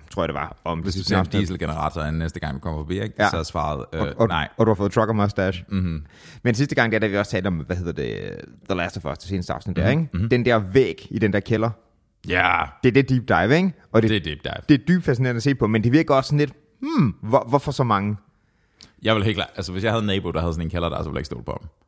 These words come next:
Speaker 1: Nej.
Speaker 2: Right?
Speaker 1: Sure.
Speaker 2: Det er sådan, øh, altså, hvis din ven har sådan en kælder der, så er det bare sådan, "Hey mand, er du okay?"
Speaker 1: Mhm.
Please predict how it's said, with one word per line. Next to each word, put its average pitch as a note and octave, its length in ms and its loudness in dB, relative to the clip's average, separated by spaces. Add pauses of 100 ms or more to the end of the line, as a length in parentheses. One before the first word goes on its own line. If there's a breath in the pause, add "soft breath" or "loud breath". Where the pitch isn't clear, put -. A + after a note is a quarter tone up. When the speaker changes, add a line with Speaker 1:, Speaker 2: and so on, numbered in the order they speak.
(160)
Speaker 1:
Nej. A2 100 4 (480)
Speaker 2:
Right? F2+ 160 -2 (420)
Speaker 1:
Sure. B2+ 140 2
Speaker 2:
Det F#2+ 40 2
er F#2+ 40 0
sådan, G2+ 160 -2 (160)
øh, D3 60 -14 (300)
altså, E2+ 160 -4
hvis F2+ 280 -6
din G2 140 0
ven A2+ 120 2
har A2+ 140 2
sådan G2+ 100 -2
en F#2+ 60 0
kælder F#2 220 0
der, D#2+ 120 0
så F2 80 -6
er D#2+ 40 -2
det D2+ 40 -6
bare D#2+ 100 -2
sådan, D#2+ 160 -6
"Hey F#2 120 -4
mand, F2 160 -4
er - 60 -6
du B2 100 -2
okay?" D#3+ 240 -6 (160)
Speaker 1:
Mhm. A#2 220 -8